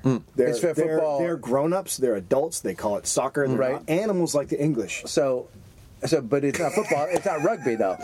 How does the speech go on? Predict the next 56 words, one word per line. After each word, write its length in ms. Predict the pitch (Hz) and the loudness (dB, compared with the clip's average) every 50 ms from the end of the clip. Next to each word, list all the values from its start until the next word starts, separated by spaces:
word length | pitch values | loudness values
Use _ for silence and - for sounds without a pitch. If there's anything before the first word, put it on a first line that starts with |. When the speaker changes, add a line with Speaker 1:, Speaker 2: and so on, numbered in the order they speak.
| - - - | -8 -4 -2
Speaker 3:
It's 160 | 139 - 139 | -2 2 2
rugby. 420 | 165 156 160 185 131 117 285 262 - - - | 2 2 2 0 -2 -4 -6 -8 -10 -2 0
Speaker 1:
No, 160 | 165 170 151 | 2 2 2
no. 60 | 151 151 | 2 0
There's 180 | 160 170 160 - | 0 0 0 0
two. 120 | - 185 | 0 0
Speaker 2:
No, 60 | - 170 | 0 0
Speaker 1:
There's, 180 | 180 170 - - | -2 -2 -2 -2
Speaker 2:
it's 160 | 160 165 - | 0 0 0
Australian 380 | 165 - - 190 190 180 180 | -4 -2 0 0 0 2 0
rules 160 | 170 165 156 - | 0 0 0 -2
football. 200 | 311 - - 180 | -4 -2 0 0
Speaker 1:
there's 140 | 185 175 | 0 2
Australian 340 | 170 165 - 190 175 165 160 156 | 0 0 0 0 0 0 0 0
rules 180 | 147 147 135 | 0 0 0
football. 340 | - 135 120 - 117 107 101 - 139 | 0 -2 0 2 0 0 2 0 0
So 140 | 139 202 180 | 2 2 2
in 140 | 185 190 220 | 2 0 -2
Australia 440 | 220 - - 196 185 180 175 160 | 0 2 2 2 2 2 2 0
we 140 | 151 147 151 | 2 2 2
have, 220 | 143 147 139 123 131 | 2 2 0 2 2
like, 180 | 135 127 - | 0 0 -2
four 220 | - - 143 131 123 | 0 2 2 2 4
football 280 | 147 131 113 127 123 | 2 2 2 2 2
codes. 360 | 113 - 120 110 127 151 - | 2 2 2 2 0 0 0
We 100 | 143 135 | 0 2
play 160 | 120 - 139 123 | 2 2 0 0
soccer, 460 | - - 123 110 - 123 131 170 - - - - - - - - - - | 2 0 0 0 2 0 0 0 -4 -10 -14 -14 -14 -14 -14 -14 -2 0
um, 380 | 160 147 135 127 123 120 120 | 2 2 2 2 0 0 2
but 20 | 113 | 2
Speaker 2:
What 0 | |
do 40 | 131 | 2
you 40 | 151 | 2
mean 20 | 160 165 | 2 0
Speaker 1:
we 0 | 165 | 0
Speaker 2:
you 20 | |
have 80 | 143 - | -2 -4
four 220 | - - - - - | -2 0 0 0 0
football 240 | 139 117 120 107 | 0 -2 -2 -2
codes? 420 | - - - 127 117 98 90 85 - | -2 0 0 0 0 0 -2 -4 -6
What's 140 | 101 101 - | -4 -2 0
that? 280 | 107 95 90 - - - | 0 0 0 -2 -4 0
Speaker 1:
Codes. 380 | 131 135 120 107 104 101 95 | 2 2 2 2 0 -2 -2
So, 200 | - - 127 120 117 | -2 0 0 0 2
like, 220 | 113 117 123 120 | 2 0 0 0
different 240 | 147 139 139 127 117 | 0 0 0 -2 0
types 220 | 123 120 113 - - | 0 0 0 -2 -6
of 80 | - | -2
football. 320 | - 123 110 - 110 107 - | 0 0 0 0 -2 -4 2
What 180 | - 147 147 135 | 2 4 4 4
we 100 | 139 - | 4 4
call 160 | - 131 120 | 2 0 0
football. 340 | - - 120 - - 110 - | 0 0 -2 0 0 0 0
So 160 | - - - 139 | 0 2 2 2
there's 140 | 123 123 - | 2 2 0
soccer 440 | - 147 127 - - 123 156 233 | 0 0 0 0 2 2 2 0